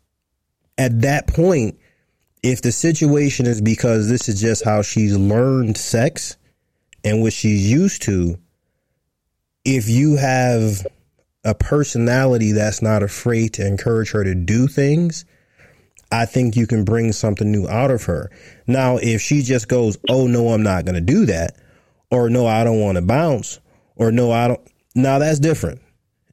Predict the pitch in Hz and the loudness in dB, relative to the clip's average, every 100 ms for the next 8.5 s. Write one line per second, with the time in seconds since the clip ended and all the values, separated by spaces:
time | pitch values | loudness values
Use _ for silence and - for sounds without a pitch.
0 | _ 117 117 143 139 123 127 123 120 113 | _ 0 2 2 2 2 2 2 2 0
1 | 101 107 113 139 180 127 107 95 98 - | -2 -2 0 2 2 0 -2 0 -2 0
2 | - 120 113 92 - - - - 117 131 | -2 0 0 -2 -6 -16 -20 -4 -2 0
3 | - - 196 - - - - - - _ | 0 -2 -4 -8 -20 -20 -20 -20 -20 _
4 | - - 139 156 147 143 143 135 131 127 | -6 -2 0 2 2 2 2 4 2 2
5 | 107 - 120 120 117 113 110 104 101 - | -2 -4 -2 0 0 0 0 0 -2 -4
6 | - - 143 127 127 127 120 - - - | -10 -2 0 2 2 2 0 -4 -12 -16
7 | - _ _ _ _ - 147 143 135 120 | -20 _ _ _ _ -6 0 0 0 0
8 | 113 139 139 135 | 0 2 0 -2